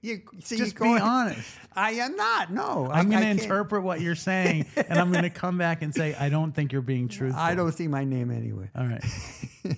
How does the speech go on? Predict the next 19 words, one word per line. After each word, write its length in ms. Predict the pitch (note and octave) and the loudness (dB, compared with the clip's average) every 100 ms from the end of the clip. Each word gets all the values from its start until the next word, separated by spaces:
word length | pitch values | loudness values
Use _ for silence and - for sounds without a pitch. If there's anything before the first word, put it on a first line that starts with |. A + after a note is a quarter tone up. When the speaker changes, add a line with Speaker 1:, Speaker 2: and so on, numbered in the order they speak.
| - _ _ _ _ _ - | -8 _ _ _ _ _ -6
Speaker 2:
Hold 240 | C#3+ C#3 A#2 | 0 2 0
on. 180 | A2+ A2 | -2 -6
So, 160 | D#3 E3 | -6 0
yeah, 240 | A#3 G#3+ | 2 2
we're 120 | A3 | 0
good. 340 | F#3 A#2 F2 G#2 | -2 -4 -6 -6
We're 120 | D#3 | -6
good. 240 | A#2 - A2+ B2 | -6 -12 -8 -2
Speaker 1:
All 80 | |
Speaker 2:
You, 60 | F3+ | 2
Speaker 1:
right. 180 | D#3+ D#3 | 2 2
Speaker 2:
you, 80 | D#3+ | 4
Speaker 1:
All 100 | F#3+ | 4
right. 240 | F3 D3+ | 6 4
Speaker 2:
you, 120 | D#3+ D3 | 2 2
Speaker 1:
All 100 | G3 | 4
right. 200 | E3+ C#3 | 4 2
Stay 240 | - | 0
Speaker 2:
he 40 | G#3+ | 0